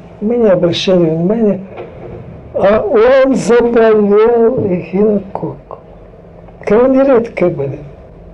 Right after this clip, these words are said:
но он предчувствие имел. Страшная болезнь. Он лишился ног, его перевезли в Киев, и он четыре года там ещё лежал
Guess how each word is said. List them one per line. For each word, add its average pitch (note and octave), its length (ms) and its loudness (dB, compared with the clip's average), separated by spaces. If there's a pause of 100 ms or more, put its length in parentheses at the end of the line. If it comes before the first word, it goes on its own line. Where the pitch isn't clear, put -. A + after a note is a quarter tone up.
(120)
но F#3 140 0
он A3 140 0
предчувствие - 840 -6
имел. A2+ 240 -6 (1160)
Страшная - 840 -6 (120)
болезнь. - 520 -20 (960)
Он E3+ 240 0
лишился E3+ 580 0
ног, F3+ 520 -2 (1080)
его C#3 400 0 (1000)
перевезли B2 640 0
в A2+ 180 -6
Киев, F#3 480 -4 (800)
и E3+ 60 -2
он F#3 140 0
четыре G#3+ 460 -2
года E3+ 460 0
там D3+ 260 -4
ещё - 320 -8
лежал C3+ 600 0